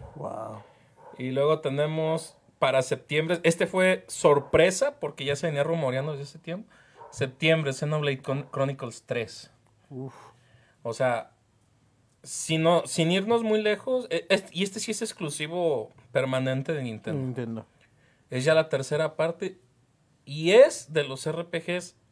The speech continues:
Speaker 2: más galardonados de los últimos años.
Speaker 1: Así es.
Speaker 2: ¿Por qué digo que no tuvo que mostrar Metroid Prime cuatro, no tuvo que mostrar nada de Bayonetta tres, no tuvo que mostrar nada de Zelda?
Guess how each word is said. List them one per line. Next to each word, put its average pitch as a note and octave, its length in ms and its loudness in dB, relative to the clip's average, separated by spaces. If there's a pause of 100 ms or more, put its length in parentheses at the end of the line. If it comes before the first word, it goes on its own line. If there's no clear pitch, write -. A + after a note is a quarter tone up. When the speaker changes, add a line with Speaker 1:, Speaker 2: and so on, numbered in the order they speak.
Speaker 2:
más C3+ 300 -4
galardonados A#2+ 640 -2
de D3 80 -8
los A#2+ 180 -16
últimos G2+ 420 -18
años. C#3 420 -6 (120)
Speaker 1:
Así G#2+ 160 -12
es. G2 220 -16 (1600)
Speaker 2:
¿Por D#3+ 160 6
qué F3+ 120 4
digo G#3 220 6
que D#3+ 360 0 (580)
no F#3+ 240 4
tuvo A#3 260 4
que G#3+ 100 2
mostrar F#3+ 380 4
Metroid E3 320 -4
Prime C3+ 300 -2
cuatro, G3 420 4
no F3+ 140 -6
tuvo E3+ 220 -8
que E3+ 100 -6
mostrar D#3 340 -4
nada D3+ 160 2
de C#3+ 60 4
Bayonetta C3 580 0
tres, F3+ 280 2
no E3 80 -10
tuvo E3 260 -4
que E3+ 100 -8
mostrar E3 380 -2
nada E3 200 0
de C3+ 120 0
Zelda? F#3+ 400 0